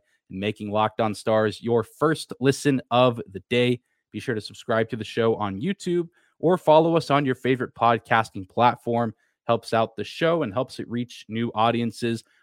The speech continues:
Hope you guys have been enjoying the content this week. If you haven't listened to yesterday's episode with Saad Yousuf, I encourage you to check it out. Great conversation about the biggest surprises of the Star season up to this point.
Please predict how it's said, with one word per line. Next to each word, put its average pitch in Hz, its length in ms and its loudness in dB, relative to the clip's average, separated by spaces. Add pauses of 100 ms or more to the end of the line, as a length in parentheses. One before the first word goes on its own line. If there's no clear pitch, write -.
Hope 135 120 2
you 151 80 0
guys 139 220 4
have 127 220 2
been 127 180 2
enjoying 127 800 -2
the 131 100 -2
content 127 640 -4
this 107 220 -8
week. 143 320 0 (300)
If - 80 -20
you 104 100 -6
haven't 127 240 0
listened 123 300 -6
to 123 160 -4
yesterday's 127 640 -2
episode 120 440 2
with 113 140 -2
Saad 120 340 4
Yousuf, 147 400 -4
I 104 120 -2
encourage 104 340 -4
you 104 80 -10
to 101 80 -10
check 113 220 -6
it 113 80 0
out. 175 220 4 (340)
Great 135 180 2
conversation 139 640 2
about 127 260 2
the 120 280 0
biggest 165 280 -2
surprises 143 580 0
of 120 260 -2
the 113 80 -8
Star 120 240 0
season 113 440 -4
up 117 180 -4
to 113 100 -6
this 104 160 -6
point. 185 340 -2